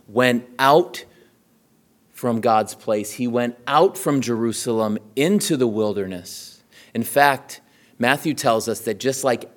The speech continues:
God drove Adam out of the garden, that the Holy Spirit drove Jesus into the wilderness. And it was in the wilderness that Jesus was tempted by Satan, just like Adam was tempted.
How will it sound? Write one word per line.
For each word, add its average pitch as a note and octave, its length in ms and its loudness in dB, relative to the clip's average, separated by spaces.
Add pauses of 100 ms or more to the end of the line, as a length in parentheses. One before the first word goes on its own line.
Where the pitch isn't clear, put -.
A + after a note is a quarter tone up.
(140)
God B2 340 2 (220)
drove C3+ 500 4 (140)
Adam C#3 340 4
out C3 140 2
of A#2 80 0
the A#2 80 -2
garden, A#2 340 2
that A2+ 140 -4
the A#2+ 80 -2
Holy C#3+ 260 -2
Spirit - 720 -2
drove B2+ 800 4
Jesus B2 540 -2
into B2 240 -4
the A2 100 -4
wilderness. G#2+ 600 -4 (280)
And C3 160 2
it D#3 60 -2
was C3 140 0
in D3 100 0
the F3 80 2
wilderness D3 480 2
that B2+ 160 -2
Jesus C#3 500 -2
was C3+ 240 0
tempted C#3 720 -2 (160)
by C#3+ 140 6
Satan, C3+ 480 2
just C#3+ 300 0
like C#3 340 0
Adam C#3 400 2 (180)
was C#3+ 240 2
tempted. C3 540 2